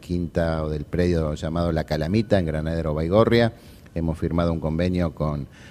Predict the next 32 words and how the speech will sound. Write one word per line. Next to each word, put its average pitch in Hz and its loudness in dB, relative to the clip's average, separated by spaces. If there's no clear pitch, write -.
eh, 71 -4
una 78 -2
a-, 76 -6
agrupación 80 0
de 82 4
vecinos 92 4
de 80 -2
Granadero 82 2
Baigorria 87 4
que 80 -2
impulsa 85 2
este - -4
proyecto 82 -2
desde 80 0
hace 80 -4
muchos 82 -4
años. 127 4
Eh, 76 -2
estaba 92 2
ya 87 4
la 85 4
ley 87 4
aprobada, 92 6
así 92 0
que 85 -2
hemos 85 -2
tomado 87 0
la 85 0
decisión 98 -2
de 92 4
proceder 87 -2
inmediatamente 90 2